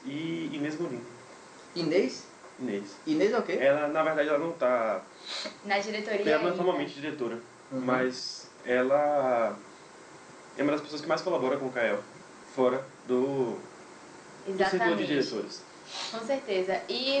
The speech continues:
Speaker 3: inclusive, em nossa, em nosso estatuto, a gente tem a possibilidade de abrir uma nova eleição, por assim dizer, e incluir novos diretores, e ela tá na lista, com certeza,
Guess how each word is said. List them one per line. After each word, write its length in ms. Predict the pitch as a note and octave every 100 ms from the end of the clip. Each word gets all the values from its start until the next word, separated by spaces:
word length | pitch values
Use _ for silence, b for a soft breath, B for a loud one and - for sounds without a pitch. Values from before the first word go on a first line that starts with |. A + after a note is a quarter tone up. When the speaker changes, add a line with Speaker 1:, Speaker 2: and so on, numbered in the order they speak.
| C4+
Speaker 3:
inclusive, 480 | C4 D4 C#4 C4+ C4+
em 260 | D4+ - A#3
nossa, 640 | A#3+ A#3 B3 A3+ G3+ F#3 G3+
em 60 |
nosso 220 | G#3+ A3+ -
estatuto, 600 | A#3+ - A#3 C4+ C#4+ C#4
a 140 | A#3
gente 180 | G#3+ -
tem 100 | B3+
a 40 |
possibilidade 840 | A#3+ C4+ - B3+ A#3 G#3 G#3 A3+ A3
de 360 | A#3+ B3 A#3 -
abrir 420 | G#3 G3 G3+ A3+
uma 120 | B3 A#3
nova 240 | A3 A#3+
eleição, 640 | B3+ A#3 - G#3 G3+ F3+ E3+ - -
por 140 | G3+
assim 180 | G3+ G#3
dizer, 320 | F#3+ F#3 F3 D#3+ B B B
e 200 | G#3+ B3
incluir 300 | A#3+ C#4 B3
novos 240 | A#3+ A#3+ C#4
diretores, 680 | C#4 C#4 A3+ G#3 G#3+ A#3 A#3
e 60 |
ela 140 | A3 A#3
tá 140 | A#3+
na 120 | A#3
lista, 240 | G3+ G#3 A#3+
com 120 | -
certeza, 460 | - B3+ F3+ E3+